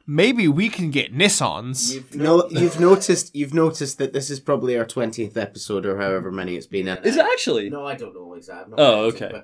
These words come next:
Speaker 2: But we've done a few of
Speaker 1: After
Speaker 2: these.
Speaker 1: however many we did for Kingdom Hearts, probably.
Speaker 2: We did five hundred for Kingdom Hearts, and we, uh, and, and we've been very bad at asking people to like and subscribe, and we've been told we should do that.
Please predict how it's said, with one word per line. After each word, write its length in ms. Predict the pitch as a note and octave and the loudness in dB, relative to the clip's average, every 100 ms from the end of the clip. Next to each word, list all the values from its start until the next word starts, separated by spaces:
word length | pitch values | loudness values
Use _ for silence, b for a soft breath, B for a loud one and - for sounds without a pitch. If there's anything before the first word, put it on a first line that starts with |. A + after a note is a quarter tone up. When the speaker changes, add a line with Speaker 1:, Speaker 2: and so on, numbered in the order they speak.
| - | -10
Speaker 2:
But 120 | B2+ | -6
we've 160 | C3+ C3+ | -4 0
done 140 | D#3+ | 0
a 60 | D3 | -2
few 180 | B2 G#2+ | -6 -4
of 40 | |
Speaker 1:
After 280 | D#3+ E3 G#3+ | -4 -2 -2
Speaker 2:
these. 80 | D#3 | 0
Speaker 1:
however 360 | F3 F#3 G3+ | 4 4 4
many 200 | G#3 F#3 | 2 2
we 140 | F3+ D#3+ | 2 0
did 280 | D3+ D3+ - | -2 -4 -4
for 140 | D#3 | -8
Kingdom 260 | D#3 D3 C3+ | -6 -8 -6
Hearts, 300 | D3+ D3 - | -6 -6 -12
probably. 440 | _ D3+ A#2+ B2+ | _ -4 -4 0
Speaker 2:
We 100 | B2 | 2
did 180 | B2+ A#2 | 2 -2
five 340 | - C#3+ C#3 | 0 0 2
hundred 300 | C3 B2 A#2 | 0 -4 -4
for 100 | - | -6
Kingdom 320 | A#2+ A#2 A2 | -4 -4 -6
Hearts, 320 | G#2 G#2 G#2 - C#3+ D3+ _ | -6 -4 -4 -8 -14 -14 _
and 360 | B2 A#2+ A#2 A2+ - _ _ | -2 0 -2 -6 -14 _ _
we, 280 | C3 C3 - | -6 -6 -4
uh, 160 | A#2+ | -6
and, 240 | G2+ A#2+ A#2+ | -4 -4 -4
and 140 | A#2 A#2 | -6 -4
we've 160 | A#2 | -4
been 120 | B2+ A2 | -4 -2
very 180 | B2 | -2
bad 320 | A2 A2 G2+ F#2+ | -2 -4 -4 -4
at 100 | - | -4
asking 400 | G2 - F#2+ F2 | -8 -8 -10 -10
people 240 | F#2 F2 | -12 -14
to 120 | - F2+ | -14 -10
like 280 | F#2 - | -10 -10
and 100 | E2 | -16
subscribe, 460 | - D2+ - F2 D#2 | -16 -16 -14 -12 -10
and 100 | F2 | -8
we've 120 | E2+ | -8
been 140 | G2 F2 | -10 -12
told 300 | G2+ F2 C#2+ | -10 -10 -10
we 100 | E2 | -12
should 220 | D2 - | -14 -14
do 160 | C2+ | -12
that. 160 | A#1+ A#1+ | -12 -14